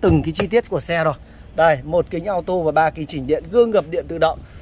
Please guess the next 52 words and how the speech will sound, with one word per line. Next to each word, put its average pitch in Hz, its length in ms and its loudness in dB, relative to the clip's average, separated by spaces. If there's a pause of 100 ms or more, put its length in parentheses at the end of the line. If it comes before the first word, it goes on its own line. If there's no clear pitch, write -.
toàn 208 220 2
bộ 202 160 0
tam 240 240 -4
ly 208 140 2
cửa 160 340 0
mới 160 220 2
kính 196 200 -4
cong 214 220 2
luôn. 180 140 -2 (520)
Đấy, 139 100 -2
anh 165 100 0
chị 180 120 -4
có 160 80 -2
thể 160 120 -2
nhận 143 200 -4
thấy 135 160 -4
được 151 120 -8
là 131 140 -8
mới 170 280 0
kính 208 200 -6
cong 208 240 2
luôn 175 160 -2
nhé. 185 140 -2 (400)
Tất 285 200 0
cả 196 160 4
các 175 140 -2
chi 208 140 -4
tiết 233 200 0
xe 202 280 0
liền 175 360 4
lạc 165 180 0 (440)
và 147 320 2
đẹp 160 240 -4
đẽ 175 200 0
và 185 100 0
sạch 156 180 -6
sẽ. 185 280 -2 (340)
Một 202 160 0
chiếc 262 120 -6
xe 226 280 2
mà 190 160 0
khẳng 151 260 -6
định 175 200 -2
về 170 120 4
độ 160 220 -4
chất 294 200 2 (500)
và 185 240 2
độ 185 220 -8 (100)
nguyên 220 240 -4
bản 180 220 0 (180)
và 156 100 -2
độ 151 160 -2